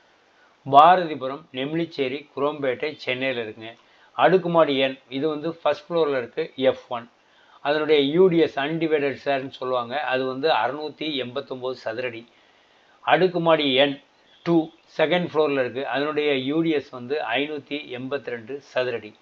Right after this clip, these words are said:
அடுக்குமாடி எண் எஃப் ஒன் இருக்கு இல்லையா, அதாவது ஃபர்ஸ்ட் ஃப்ளோர்ல கட்டப்பட்ட ப-, இது வந்து ஆயிரத்தி முன்னூத்தி எழுபத்தெட்டு சதுரடி. அஹ், ப-,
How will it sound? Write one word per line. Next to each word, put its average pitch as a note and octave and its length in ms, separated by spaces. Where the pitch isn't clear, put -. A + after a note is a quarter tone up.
அடுக்குமாடி F3 600
எண் D3+ 200
எஃப் C#3+ 300
ஒன் F3 120
இருக்கு C#3+ 220
இல்லையா, C#3 140
அதாவது C3+ 220
ஃபர்ஸ்ட் - 300
ஃப்ளோர்ல D#3+ 360
கட்டப்பட்ட C#3+ 540
ப-, C3 200
இது C3 200
வந்து C#3+ 260
ஆயிரத்தி D3 600
முன்னூத்தி C#3+ 600
எழுபத்தெட்டு B2+ 640
சதுரடி. A2+ 320
அஹ், C3+ 460
ப-, C#3 160